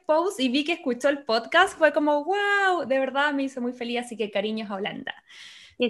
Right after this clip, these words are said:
Speaker 2: suerte.
Speaker 1: Sí, y también estaba leyendo, porque nos llegaron otro, otros mensajitos, también súper entusiastas.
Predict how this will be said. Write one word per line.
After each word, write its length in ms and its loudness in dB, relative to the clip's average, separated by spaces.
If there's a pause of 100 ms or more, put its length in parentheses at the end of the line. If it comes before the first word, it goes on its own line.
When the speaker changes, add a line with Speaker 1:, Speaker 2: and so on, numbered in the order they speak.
Speaker 2:
suerte. 1000 0 (500)
Speaker 1:
Sí, 360 -8 (120)
y 120 4
también 240 6
estaba 180 2 (160)
leyendo, 580 4
porque 680 2
nos 160 0
llegaron 320 6
otro, 880 2
otros 480 0
mensajitos, 880 -2
también 240 -2
súper 220 -2
entusiastas. 680 -2